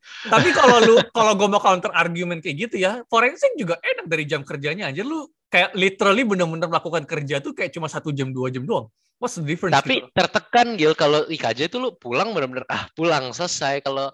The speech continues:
Speaker 2: forensik tuh kayak, "Aduh, anjing, di bel nggak ya? Nih, aduh, anjir, nanti P D nggak ya? P L nggak ya?" Males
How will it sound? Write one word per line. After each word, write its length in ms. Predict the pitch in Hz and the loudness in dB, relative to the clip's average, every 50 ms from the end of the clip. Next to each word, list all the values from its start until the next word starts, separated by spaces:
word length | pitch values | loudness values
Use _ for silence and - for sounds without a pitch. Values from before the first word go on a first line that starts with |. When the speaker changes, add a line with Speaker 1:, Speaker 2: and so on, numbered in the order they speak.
| _ _ _ | _ _ _
Speaker 2:
forensik 480 | - 156 151 143 139 131 - 202 - | -2 0 0 0 0 -2 -4 -8 -8
tuh 140 | _ - 240 | _ -10 -6
kayak, 180 | - 190 160 - - | -2 -2 -2 -2 -4
"Aduh, 160 | 107 104 120 | -6 -6 -4
anjing, 320 | 113 101 95 95 - 120 120 | -4 -4 -4 -6 -10 -16 -14
di 160 | 101 101 90 | -14 -8 -2
bel 160 | 92 107 113 | 2 2 2
nggak 160 | 113 113 95 | 2 2 0
ya? 100 | 92 98 101 107 | -2 -2 -2 -4
Nih, 100 | 120 - 104 | -8 -10 -10
aduh, 160 | 127 139 101 | -8 -6 -4
anjir, 320 | 92 90 87 85 98 120 117 110 | -6 -6 -6 -2 0 0 0 0
nanti 240 | 107 101 98 127 120 | -2 -4 -4 -6 -8
P 240 | - - 98 92 95 | -6 -6 -6 -4 -2
D 160 | 123 123 110 | 0 0 0
nggak 80 | 92 | 2
ya? 120 | 92 104 117 - | 2 0 0 -2
P 80 | - 92 78 | -4 -6 -2
L 200 | 71 104 113 120 120 | 0 2 2 2 2
nggak 140 | 98 92 101 | 2 0 -2
ya?" 60 | 117 | 0
Males 460 | - - 202 254 262 240 240 240 220 | 2 2 4 4 4 4 4 2 2